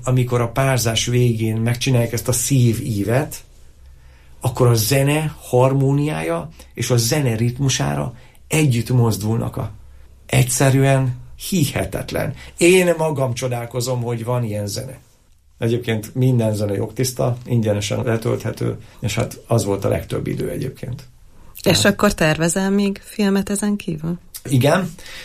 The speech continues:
Speaker 1: A következő az még komolyabb lesz, az már makró, makró jellegű lesz. Úgy döntöttem, hogy makró jellegű lesz, mert hogy, hogy, ö, az emberek mindenféle bogár, rovar, meg mit tudom én, el-, eléggé írtóznak tőle, és hát, ha egy picit,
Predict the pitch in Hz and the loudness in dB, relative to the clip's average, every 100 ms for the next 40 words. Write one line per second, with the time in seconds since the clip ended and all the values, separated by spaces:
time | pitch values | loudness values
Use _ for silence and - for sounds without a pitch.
0 | - - 107 143 139 131 135 120 113 113 | -18 -8 0 4 4 6 4 4 2 2
1 | 123 - 110 110 104 117 - 104 104 98 | 0 0 0 0 0 2 2 0 0 0
2 | 104 104 - 101 95 107 - - 98 90 | 2 0 0 -2 -2 -8 -10 -8 -8 -6
3 | 113 107 107 113 120 131 127 - - 123 | -4 -2 0 0 2 2 0 -2 0 2
4 | 104 98 101 104 101 101 104 104 101 101 | 2 0 0 0 0 0 0 0 2 2
5 | 98 101 117 120 110 104 - 107 104 98 | 0 0 0 2 2 0 2 0 0 -4
6 | - 101 104 101 101 101 101 101 - - | -10 -2 0 2 0 -2 -4 -8 -18 -20
7 | - - - - - - 123 113 101 101 | -20 -20 -20 -16 -4 2 4 4 2 0
8 | 117 101 90 98 98 98 - 110 117 104 | 0 0 0 -2 -2 -4 0 2 4 2
9 | 98 117 104 104 95 95 95 101 - 110 | 2 2 2 2 0 -2 -4 -4 0 2
10 | 110 - 113 104 - 127 110 98 98 101 | 2 0 0 0 0 2 2 2 0 -2
11 | 98 110 98 85 - 107 110 110 - 113 | -2 -2 -2 -2 -2 0 0 0 0 0
12 | 110 113 104 101 110 107 117 - - | 0 -2 -2 0 -2 0 -2 -2 -10